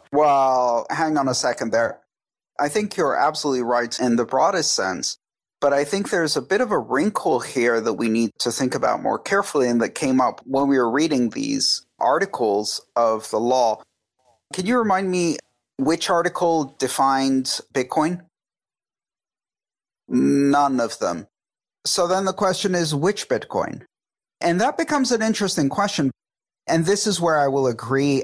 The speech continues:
absolutely with this neutrality issue, which is the danger that I've always seen in this. I've often been asked by people, "When will governments adopt Bitcoin?" And my answer has always been, "This is not about governments adopting Bitcoin. This is about people adopting Bitcoin,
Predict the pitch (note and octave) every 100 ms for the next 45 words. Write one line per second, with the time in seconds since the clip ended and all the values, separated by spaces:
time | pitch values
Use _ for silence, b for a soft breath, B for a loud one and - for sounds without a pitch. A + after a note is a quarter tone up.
0 | - F#3 G3 - D#3 C3+ A2 A2 A#2 A#2
1 | A2 - A2 - G3+ A3+ F3+ - A2 A2+
2 | A2+ G#2 A2+ - C3 - B2 C3 B2+ -
3 | D3 D3+ D3+ B2+ A#2+ A#2 C#3 D3+ C#3 -
4 | A#2 G2+ E2+ - - - _ _ - C3+
5 | D#3 D#3+ - D#3 C#3 A#2 A2 A#2 F#2+ G2
6 | A#2 G#2 F#2+ G#2+ C3+ D#3 D3+ C#3 - A2
7 | A2 A#2+ G#2+ A#2 A2 G#2+ - - F#2 -
8 | G2+ G#2 G#2 G2 A#2+ B2 C3 A2 B2 B2
9 | C3 D3 C#3+ A#2+ A2+ G#2+ A2+ - C#3 D3
10 | C3+ D3+ C#3+ B2 - G#2 A#2 A#2+ A#2 B2+
11 | B2 - C3+ A#2 B2 - A#2 A2+ A#2 -
12 | G#2 F#2+ - F#3+ F#3 E3+ E3 D#3+ D#3+ D3+
13 | D3 - C3+ C3